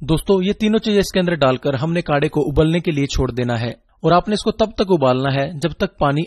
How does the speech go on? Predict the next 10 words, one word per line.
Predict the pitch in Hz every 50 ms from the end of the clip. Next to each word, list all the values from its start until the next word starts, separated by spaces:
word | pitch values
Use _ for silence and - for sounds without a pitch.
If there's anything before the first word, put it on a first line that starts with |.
| - -
आधा | 147 147 135 160 170
न | 160 151 143 135 135
रह | 127 123 127 127
जाए, | 120 127 120 117
यानी | 117 131 143 160 165
कम | - 185 180
से | 170 - 190 175
कम | 175 185 185
जो | 165 175 175
आपने | 165 170 - 180 185